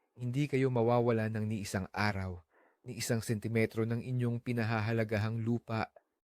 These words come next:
Maaaring medyo kakaiba ang tunog ng kombinasyong ito, pero malaki ang maitutulong nito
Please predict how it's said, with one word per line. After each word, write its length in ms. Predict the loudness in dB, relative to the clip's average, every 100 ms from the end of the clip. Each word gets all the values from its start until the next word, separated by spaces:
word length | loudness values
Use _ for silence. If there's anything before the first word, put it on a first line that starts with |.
| -4
Maaaring 640 | 2 2 2 2 6 6
medyo 320 | 6 6 4
kakaiba 560 | 0 0 0 2 4 4
ang 160 | 2 0
tunog 320 | 0 0 0
ng 160 | -2
kombinasyong 560 | -2 -2 0 0 0 -2
ito, 400 | -2 0 -2 -2 _ _ _ _ _ _ _ _ -6
pero 180 | 0 2
malaki 400 | 4 2 2 2
ang 160 | 2 2
maitutulong 640 | 0 -2 -4 -2 0 0
nito 400 | -2 -2 -4 -4